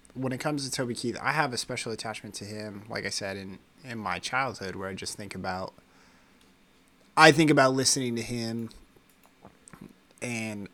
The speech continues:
I think that that's possibly one of the first artists, like, Fountains of Wayne's lead singer died over covid, you know, um,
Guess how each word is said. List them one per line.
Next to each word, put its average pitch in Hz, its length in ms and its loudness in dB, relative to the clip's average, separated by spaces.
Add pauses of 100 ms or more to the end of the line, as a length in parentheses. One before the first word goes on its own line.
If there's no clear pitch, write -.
(140)
I 135 140 6
think 139 200 4
that 127 140 2
that's 120 320 4
possibly 120 760 2
one 107 180 -4
of 101 60 -8
the 95 80 -8
first - 400 -4
artists, 104 540 -2
like, 95 340 -4 (540)
Fountains 185 400 8
of 143 100 4
Wayne's 143 920 6
lead 131 300 4
singer 123 380 2
died 110 680 2 (100)
over 107 280 -4
covid, 104 760 -4
you 107 120 -6
know, 95 320 -8 (480)
um, 98 720 -6